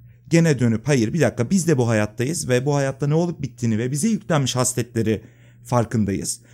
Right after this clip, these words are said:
Az önce birey, bireysellik diye girdin ya sen. S-, hani bunu çok yücelten bir şeyim var, e, hissim var belki işte Batı vesaire diye. Ben de şunu söylemiyorum asla.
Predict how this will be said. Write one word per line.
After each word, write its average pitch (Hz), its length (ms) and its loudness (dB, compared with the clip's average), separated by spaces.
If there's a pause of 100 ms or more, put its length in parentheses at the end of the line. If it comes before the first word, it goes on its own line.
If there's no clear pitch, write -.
(240)
Az 143 140 6
önce 143 260 2
birey, 135 260 4
bireysellik 135 800 -2 (560)
diye 127 160 4
girdin 131 360 0
ya 139 120 2
sen. 87 280 -4 (220)
S-, - 160 -12 (100)
hani 101 300 0 (100)
bunu 123 180 0
çok - 220 -6
yücelten 107 560 -2 (680)
bir - 360 -6 (400)
şeyim 117 400 2
var, - 440 -4 (200)
e, 95 380 -2
hissim 113 520 -2
var 92 220 -2
belki 101 300 -2
işte 95 220 -6
Batı 104 480 -2 (320)
vesaire 95 540 0
diye. 87 200 -8 (380)
Ben 147 240 4
de 165 60 4
şunu 156 200 0
söylemiyorum 151 600 2
asla. 95 380 -2